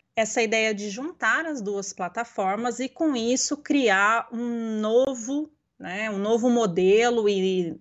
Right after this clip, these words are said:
muitas novidades, é, relacionadas ao xadrez online.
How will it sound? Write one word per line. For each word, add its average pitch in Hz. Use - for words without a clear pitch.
muitas 220
novidades, 220
é, 202
relacionadas 220
ao 214
xadrez 202
online. 208